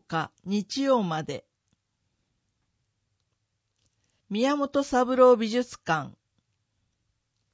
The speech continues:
本間出町五。電話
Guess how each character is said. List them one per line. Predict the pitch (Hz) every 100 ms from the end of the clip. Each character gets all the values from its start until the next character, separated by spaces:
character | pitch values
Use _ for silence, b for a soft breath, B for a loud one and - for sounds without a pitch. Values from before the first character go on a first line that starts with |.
| _ _ _ _ -
本 | 254 277
間 | 285 277
出 | 269
町 | 214 185 - 160 -
五。 | 170 202 185 - _ _ _ _ _ _ _ _ _ 165
電 | 208 233 233
話 | 220 208